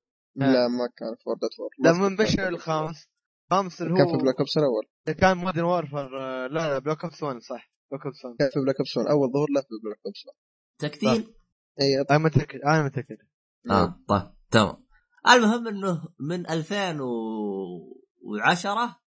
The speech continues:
Speaker 3: وإلى الآن، والما بينعاد بكل لعبة Call of Duty. رفعوا ضغط أنا يا شيخ. بس ما
Speaker 2: حق
Speaker 3: علينا.
Speaker 2: استديو ترايارك. إيه.
Speaker 1: لا، بس استديو ترايارك.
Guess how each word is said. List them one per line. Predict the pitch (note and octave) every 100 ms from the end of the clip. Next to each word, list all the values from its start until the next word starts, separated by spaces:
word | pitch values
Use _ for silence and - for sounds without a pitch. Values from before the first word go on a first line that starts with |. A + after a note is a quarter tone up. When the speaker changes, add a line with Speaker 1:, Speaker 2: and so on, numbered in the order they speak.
| _ B2
Speaker 3:
وإلى | C3+ F#3 G3 D#3
الآن، | - C3 E3 F3 - _ _ _ -
والما | G#2+ A#2 C#3 C#3+
بينعاد | A2 F#2+ G#2+ C3+ G#2+
بكل | F#2 - B2 A2+
لعبة | G2+ A2 B2 B2
Call | - F#2 F2
of |
Duty. | - - - - -
رفعوا | A#2+ B2 G#2 G#2 G#2+
ضغط | C3 B2+ - -
أنا | F#2
يا | -
شيخ. | - - _ _ _ _ -
بس |
ما | F#3+ A#3
Speaker 2:
حق |
Speaker 3:
علينا. | D#3+ C3+ D3 C#3+
Speaker 2:
استديو | C#3 - E3 D3+ D3
ترايارك. | D#3+ D3 C3+ A#2 - _ _ B2+
إيه. | A#2 A2 _ _ _ _ - C#3 B2+ B2
Speaker 1:
لا، | B2
بس | A#2
استديو | - D#3 B2 A2+ _ -
ترايارك. | A#2 A2